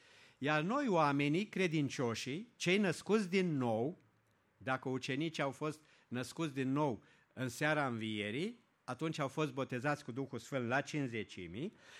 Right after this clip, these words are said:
Deci oamenii născuți din nou pot primi acest botez cu Duhul Sfânt, care constă în primirea unei puteri dumnezeiești, primirea unei puteri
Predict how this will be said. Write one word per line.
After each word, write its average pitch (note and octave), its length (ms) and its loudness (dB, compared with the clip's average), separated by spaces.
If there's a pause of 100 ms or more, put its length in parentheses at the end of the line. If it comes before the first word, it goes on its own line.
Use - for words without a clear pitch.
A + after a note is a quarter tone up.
(100)
Deci D3+ 380 0
oamenii C4+ 540 6
născuți G#3 600 0
din F#3+ 260 2
nou F3+ 400 2
pot D#4 220 0
primi C4+ 420 0
acest B3+ 380 -2
botez G#3+ 420 0
cu - 100 -8
Duhul F#3 320 -2
Sfânt, A#2 460 -6 (380)
care D4 300 6
constă A#3+ 480 0
în D4 200 4
primirea A#3+ 760 2
unei F#3 440 0
puteri F#3+ 520 2
dumnezeiești, D#3+ 880 0 (100)
primirea D#3+ 400 2
unei D#3 280 2
puteri F3 560 0